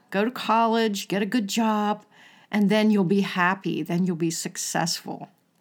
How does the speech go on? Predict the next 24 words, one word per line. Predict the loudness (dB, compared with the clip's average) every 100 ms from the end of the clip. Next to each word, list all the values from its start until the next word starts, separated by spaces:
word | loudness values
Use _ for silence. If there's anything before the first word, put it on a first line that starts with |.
| _ _ _ _ _ _ _ _ _ -20 -20 _ _ _ _ -4
Well, | 0 4
that | 4 4
might | 0 2
be | 2
the | 0
case, | -2 -2 -2 -2 -2 -2 -6 -14 _ _ _ _ _ _ _ _
but | 0 0
it |
may | 2 2
not | 2 2
be |
the | 0
case | 0 -2 -2 -2
for | -6 -4
everyone. | -2 0 0 0 0 -6 -8 -12 -14 _ _ -20 _
Some | -4 -2 0
people | -2 0
have | 0 2
a |
different | 0 0 -2 -4
path | -2 0 2 -2
to | -6 -6
success. | -6 -6 -8 -6 -6 -6 -10 -12 -20 _ _ _ _ _ _ _ _ _ _ _ _ -20 -20 -20 -14
So | -4 2 4 4 2